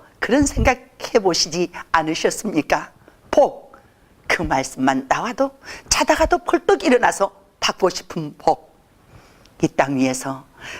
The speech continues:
가장 영광스러운 복, 존귀한 자가 되어지는 복 받았던 사람 중에 한 사람,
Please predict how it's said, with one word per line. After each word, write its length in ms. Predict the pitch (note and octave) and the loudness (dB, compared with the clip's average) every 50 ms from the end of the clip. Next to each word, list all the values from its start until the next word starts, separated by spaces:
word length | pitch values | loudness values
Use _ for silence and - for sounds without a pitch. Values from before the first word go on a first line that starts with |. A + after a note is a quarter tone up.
| - - | -6 -2
가장 720 | - - - - - - - - - - - - E4 D#4 | 0 0 0 0 -2 -2 -2 -4 -4 -4 0 4 4 6
영광스러운 840 | D4 C4 B3 C#4 C4+ A#3 C4+ - - G#3+ B3 A#3+ G3+ A3+ A3 - - | 6 6 4 4 4 4 2 0 2 2 2 2 2 0 -4 -2 2
복, 400 | G#3+ G#3 F3+ - - - _ - - - - _ - | 2 2 2 0 -6 -20 _ -20 -20 -20 -20 _ -12
존귀한 560 | - - D#4 E4+ F4+ D4 - G4+ G4 E4 D#4+ | -2 0 2 2 2 2 4 2 2 4 4
자가 220 | D4 E4 - D#4+ D#4 | 2 4 4 4 2
되어지는 640 | - - C4 A#3 A#3 A3 C4 A#3 A#3 A3+ A3 - | 0 2 2 2 2 2 0 -2 -2 -2 -4 -4
복 480 | - - F#3+ F3 - - - _ _ - | 0 0 0 0 0 -12 -20 _ _ -14
받았던 500 | - - - - D#3 - - E3 D3 D#3 | -12 -12 -10 -10 -10 -4 -4 -4 -4 -4
사람 400 | - - - D3+ D#3 D3+ C#3+ - _ - _ - - _ _ - _ _ - - | -6 -8 -8 -8 -8 -8 -10 -12 _ -20 _ -20 -20 _ _ -20 _ _ -10 -2
중에 240 | - D4 C#4 D4+ | 2 4 4 4
한 240 | D#4+ - - - G3 | 2 0 -4 -6 -6
사람, 340 | - - G3 E3 D3 D3 - | -2 -2 2 2 2 0 0